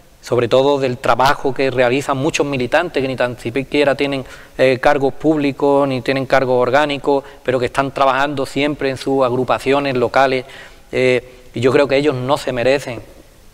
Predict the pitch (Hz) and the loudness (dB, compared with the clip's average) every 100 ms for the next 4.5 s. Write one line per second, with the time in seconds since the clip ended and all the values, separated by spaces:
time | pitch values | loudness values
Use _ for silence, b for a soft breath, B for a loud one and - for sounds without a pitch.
0 | - - 123 127 127 139 147 123 123 120 | -12 -8 -4 -2 0 0 -2 -2 0 -2
1 | - 131 135 123 - 131 131 120 131 131 | -2 -4 -2 -2 0 -2 -4 -2 -2 -2
2 | - 123 131 131 123 117 - 147 139 131 | -4 -8 -2 -2 -2 -4 0 0 0 -4
3 | B B B B 123 127 139 135 135 - | B B B B 2 4 4 4 0 -2
4 | 131 131 127 135 135 | 0 2 2 0 -4